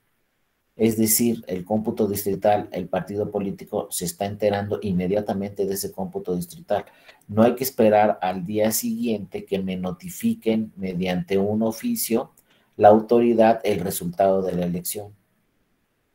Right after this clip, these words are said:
¿no? Porque yo estoy ahí presente, entonces en automático.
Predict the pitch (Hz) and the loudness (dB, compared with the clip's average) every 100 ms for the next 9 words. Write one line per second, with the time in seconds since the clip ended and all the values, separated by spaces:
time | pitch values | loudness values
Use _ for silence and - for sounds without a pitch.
0 | _ _ _ - 104 - - - 107 110 | _ _ _ -8 -6 -6 -8 0 2 2
1 | 113 117 104 95 101 - 113 107 95 107 | 2 -2 -2 -2 -2 0 0 0 0 -2
2 | 107 98 98 95 - 107 - 98 190 - | -4 -4 -2 -4 -4 -8 -8 -8 -8 -8
3 | - - 185 92 90 92 92 95 - _ | -8 -10 -8 -6 -8 -8 -6 -6 -8 _